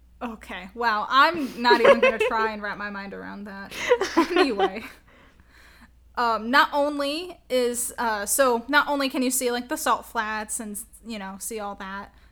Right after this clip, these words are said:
Speaker 1: kind of cool stuff with it, which I'll talk about in a li-, a little bit, but, um, you know, you kinda get ex-, by going there, you kinda get the experience of seeing a desert,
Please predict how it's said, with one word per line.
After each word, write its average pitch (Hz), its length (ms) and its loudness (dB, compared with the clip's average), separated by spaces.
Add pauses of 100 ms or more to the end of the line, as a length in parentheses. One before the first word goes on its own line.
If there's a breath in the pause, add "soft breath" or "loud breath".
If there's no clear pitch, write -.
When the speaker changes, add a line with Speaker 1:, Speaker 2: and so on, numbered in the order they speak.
(160)
Speaker 1:
kind 208 180 -8
of 202 80 -10
cool 214 200 -12
stuff 202 360 -12
with 214 160 -10
it, 226 120 -6
which 214 160 -12
I'll 196 100 -12
talk 202 220 -18
about 208 220 -16
in 208 100 -14
a 196 60 -12
li-, 196 240 -14
a 185 60 -16
little 196 220 -16
bit, 196 280 -14 (400 soft breath)
but, 202 600 -4 (180)
um, 208 440 -8 (120)
you 277 140 -2
know, 262 100 0
you 262 140 0
kinda 277 260 2
get 254 240 0
ex-, 240 240 -6
by 233 220 -2
going 240 320 -4
there, 226 120 -6
you 226 140 -10
kinda 214 320 -6
get 208 240 -16
the 214 80 -10
experience 214 400 -10
of 208 80 -12
seeing 214 300 -8
a 180 60 -8
desert, 294 760 -4